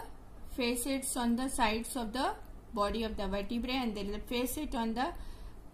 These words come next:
transverse process. The upper facet is larger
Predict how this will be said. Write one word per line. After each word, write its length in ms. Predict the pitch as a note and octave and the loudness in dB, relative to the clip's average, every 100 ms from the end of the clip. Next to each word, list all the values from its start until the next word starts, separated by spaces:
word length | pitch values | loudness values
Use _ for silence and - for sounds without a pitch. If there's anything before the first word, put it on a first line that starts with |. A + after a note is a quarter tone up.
| - - - - | -8 -6 -4 -2
transverse 600 | - G#3+ A3+ - A#3+ A#3 - | 4 6 6 2 0 0 0
process. 680 | G#3+ F#3 - F3+ - - - | 0 0 0 -4 -4 -6 -6
The 140 | A#3+ A3 | -4 0
upper 320 | A3 - C#4 | 0 2 2
facet 400 | C4+ A#3+ C4 A#3+ | 2 0 0 -2
is 140 | A#3+ | -2
larger 500 | G#3+ G3 G#3+ G#3+ C#4+ | 4 4 4 2 0